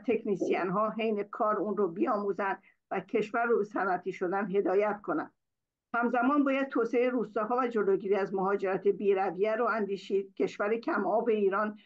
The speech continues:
مناسب کشاورزی و تولید محصولات آببر نیست. با این حال باید به ذخیره آب، آب باران و سیل با چاه‌های کم عمق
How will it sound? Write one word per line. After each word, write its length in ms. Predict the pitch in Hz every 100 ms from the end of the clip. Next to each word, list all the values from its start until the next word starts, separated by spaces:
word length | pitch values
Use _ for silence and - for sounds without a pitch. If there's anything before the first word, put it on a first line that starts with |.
| _
مناسب 580 | 214 233 - 214 - 247
کشاورزی 800 | 277 330 - 208 185 190 180 196
و 140 | 190 202
تولید 460 | - 208 208 262 262
محصولات 640 | 277 220 - - 196 202
آببر 540 | 208 185 180 - 185 185
نیست. 480 | 202 233 226 - _ _ _ _ -
با 140 | 226
این 180 | 247 247
حال 240 | 359 285
باید 380 | 269 240 233 220
به 100 | 220
ذخیره 680 | 196 214 - 220 240 269 - -
آب، 360 | 208 190 190 _ _ _ _ -
آب 240 | 196 214
باران 500 | - 202 202 196 180
و 140 | 208
سیل 480 | 190 - 226 208 196
با 140 | 196 -
چاه‌های 640 | - 196 - 233 269 262
کم 380 | - 320 294 277 -
عمق 440 | 254 214 185 -